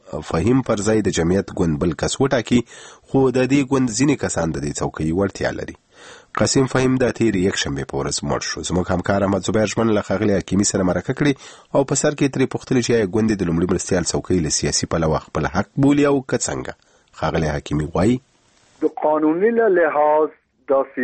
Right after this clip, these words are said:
Speaker 2: یو، یو ائتلافي بنسټ نه، نه لري، اما دا پرداګه ده چې مرحوم مارشال محمد قسیم فهیم د جمعیت د جیګو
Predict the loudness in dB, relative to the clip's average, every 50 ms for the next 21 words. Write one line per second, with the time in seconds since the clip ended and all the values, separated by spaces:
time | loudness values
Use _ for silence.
0 | 2 4 4 4 4 4 2 0 -4 -10 -14 -10 -6 -2 0 2 2 2 2 0
1 | 0 0 0 0 0 -2 -2 -2 0 2 4 2 2 2 0 0 0 2 4 4
2 | 2 2 0 -2 _ _ _ _ _ _ -16 -6 -2 -2 -2 0 0 -2 -2 -2
3 | -4 0 -2 -2 -2 0 -2 0 2 4 2 2 2 0 0 2 2 2 2 2
4 | 0 0 0 0 -2 0 0 0 0 0 0 -2 -4 _ _ _ _ _ _ -4
5 | 0 2 2 4 4 4 2 2 0 -4 _ _ _ _ _ _ -2 0 0 0
6 | 2 2 4 4 4 4 2 0 0 2 2 2 2 0 -2 -8 _ _ -4 -2
7 | -2 -2 0 2 2 2 0 0 -4 -10 _ _ _ _ _ _ -4 0 0 0
8 | 0 0 0 0 0 0 0 0 0 0 -2 -2 -4 -6 -6 -6 -6 -6 -6 -4
9 | -6 -4 -2 -2 -4 -4 -2 -2 2 2 2 2 2 0 -2 -2 0 0 0 0
10 | 0 0 0 0 -2 -2 0 2 2 2 2 2 0 -2 -4 _ _ _ _ _
11 | _ _ _ _ -14 -4 0 2 4 4 4 4 2 0 -2 0 0 0 0 4
12 | 4 4 4